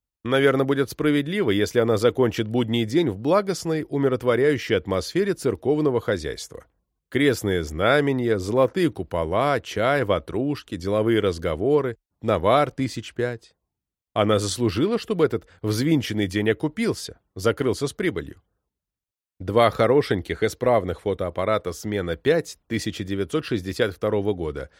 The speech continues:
чуть-чуть потертые и поцарапанные, но с целой механикой и оптикой. Она твердо решила, что дешевле, чем за шесть тысяч рэ, каждый не отдаст. Чтобы обезопаситься от налоговой, уже на стоянке за банком вложила смартфон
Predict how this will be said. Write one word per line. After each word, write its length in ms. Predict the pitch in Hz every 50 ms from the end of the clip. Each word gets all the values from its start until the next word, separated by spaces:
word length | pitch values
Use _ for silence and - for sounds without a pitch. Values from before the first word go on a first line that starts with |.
| _ _ _ _ _ _ _ _
чуть-чуть 400 | - 185 190 - - 180 156 -
потертые 520 | - 135 123 - - 208 214 180 - 185 180
и 40 |
поцарапанные, 840 | - - 175 - - 185 175 151 98 85 - 85 78 78 76 78 80 _ _ _ _ -
но 260 | 113 117 139 185 202
с 140 | - - -
целой 360 | - - 131 120 131 156 170
механикой 560 | 185 196 160 - 139 107 101 101 - - 139
и 120 | 143 - 117
оптикой. 560 | - 214 170 - - - - - - - _ _ _ _ _ _ _ _ _ _ _ _ _ _ _ _ _ _
Она 260 | - 104 110 117 113
твердо 340 | 107 - 120 117 113 110 117
решила, 360 | 113 120 104 - 151 151 135
что 180 | 107 - - 110
дешевле, 480 | 95 101 117 - - 151 135 110 104 92
чем 240 | - - 110 101
за 160 | 87 90 113 107
шесть 360 | - - 135 123 98 - -
тысяч 340 | - 117 - - 87 - -
рэ, 320 | 104 107 113 127 143 165
каждый 540 | 165 _ - 104 107 113 107 101 101 104 95
не 120 | 95 90
отдаст. 580 | 87 80 73 67 64 - - - - - _ _ _ _ _ _ _ _ _ _ _ _ _ _ _ _ _ _ -
Чтобы 300 | - - 151 143 143 -
обезопаситься 840 | - 131 127 127 123 120 151 151 - 147 110 - 98 85 - 113
от 100 | 107 101
налоговой, 640 | 107 113 120 147 190 214 170 123 95 87 80 73 - _ _ _ _ _ _ _ -
уже 200 | 107 98 117 131
на 100 | 131 127
стоянке 540 | - - 147 139 135 117 92 82 - 98 87
за 120 | 101 107
банком 460 | 101 120 156 170 160 - 117 98 92
вложила 420 | 92 117 127 123 107 143 143 127 113
смартфон 680 | - - 117 123 123 123 - - - 196 208 196 165